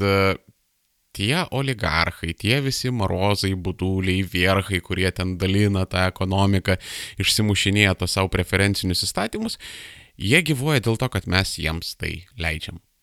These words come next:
Iš principo, nes, nu, fundamentaliai mūsų yra daugiau, mūsų balsavimo ir balso apskritai galia rinkimuose yra gerokai didesnė. A,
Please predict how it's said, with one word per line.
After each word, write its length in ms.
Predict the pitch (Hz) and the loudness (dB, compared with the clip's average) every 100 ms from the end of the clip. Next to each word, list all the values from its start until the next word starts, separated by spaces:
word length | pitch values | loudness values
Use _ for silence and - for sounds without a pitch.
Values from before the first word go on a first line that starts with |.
| _ _ _ | _ _ _
Iš 300 | - - 107 | -12 -6 -4
principo, 480 | - 127 113 - - | 0 2 2 -2 -8
nes, 220 | - 95 - | -6 -4 0
nu, 140 | 139 - | -2 -2
fundamentaliai 840 | - 120 117 120 117 120 107 92 - 92 | -2 0 2 0 0 2 2 0 -2 -6
mūsų 380 | 104 143 - 101 | -2 0 0 -2
yra 300 | 92 92 87 - | -2 0 -2 -4
daugiau, 540 | 87 85 80 82 104 175 - - - - - 110 | -8 -4 -4 -2 -2 -4 -8 -18 -18 -18 -4 2
mūsų 300 | 131 123 85 | 4 4 0
balsavimo 920 | 85 90 101 104 95 90 85 80 80 - | -2 -2 0 2 0 -2 -2 -4 -6 -6
ir 80 | 90 | -4
balso 560 | 92 90 123 117 - 67 | -2 2 2 2 0 -4
apskritai 640 | 69 - - 92 104 101 | -2 -2 -2 -2 0 0
galia 300 | 92 90 95 | 2 2 2
rinkimuose 640 | 92 90 - 107 95 - 92 | 2 -2 -2 0 0 0 -2
yra 300 | - 95 98 | 0 0 0
gerokai 640 | 87 101 104 113 - 95 | 0 0 2 2 0 -4
didesnė. 640 | 90 92 90 82 - 131 - - - - - - | -2 -2 -2 -2 -2 -4 -6 -14 -20 -20 -18 -4
A, 540 | 92 92 92 92 90 | 2 4 4 2 0